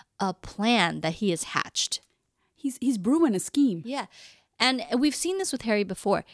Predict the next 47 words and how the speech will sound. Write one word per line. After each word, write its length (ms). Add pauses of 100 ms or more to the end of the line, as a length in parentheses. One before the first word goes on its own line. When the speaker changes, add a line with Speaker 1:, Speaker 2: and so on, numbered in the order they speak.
(140)
Speaker 1:
Harry 380
knows 720
he's 320
the, 260
he's 260
almost 300
like 160
the 80
child, 520 (200)
childlike 640
wonder 320
guy, 400
right? 320 (240)
He 180
knows 240
that 140
we're 140 (100)
all 240
in 100
this 160
together, 520 (260)
and 100
he 120
knows 180
that 140
we 80
need 160
to 80
have 340
everyone 400
together 380
in 100
order 220
to 80
make 180
it 80
out 140
alive. 400 (240)
And 100
so 140
his 500
goal 380
is 220
to 100
get 220
the 60
doctor 540